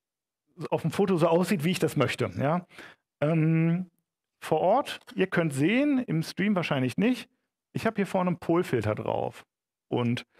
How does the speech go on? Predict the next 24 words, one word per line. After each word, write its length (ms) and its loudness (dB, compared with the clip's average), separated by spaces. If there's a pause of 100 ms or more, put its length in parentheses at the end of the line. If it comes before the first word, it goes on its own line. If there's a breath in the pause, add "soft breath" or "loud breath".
(420 soft breath)
der 160 2
ist 220 -2
halt 180 2
total 400 0
super, 500 0
wenn 140 0
ihr 120 2
irgendwie 340 -2
Spiegelung, 520 -2
Reflexion 880 0
wegnehmen 420 0
wollt, 300 2
zum 120 -4
Beispiel 760 2
bei 140 2
Brillenträgern, 960 2
Trägerinnen 540 0
ist 120 -8
das 140 -4
super, 320 0
um 120 0
da 140 4
ein 100 0
bisschen 340 -2